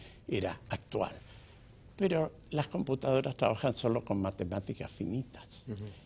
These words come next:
Speaker 1: y nos dan soluciones aproximadas, aproximadas todo lo que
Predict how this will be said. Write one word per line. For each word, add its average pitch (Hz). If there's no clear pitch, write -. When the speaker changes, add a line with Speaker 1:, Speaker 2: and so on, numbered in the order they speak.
Speaker 1:
y 131
nos 131
dan 160
soluciones 131
aproximadas, 104
aproximadas 117
todo 160
lo 135
que 110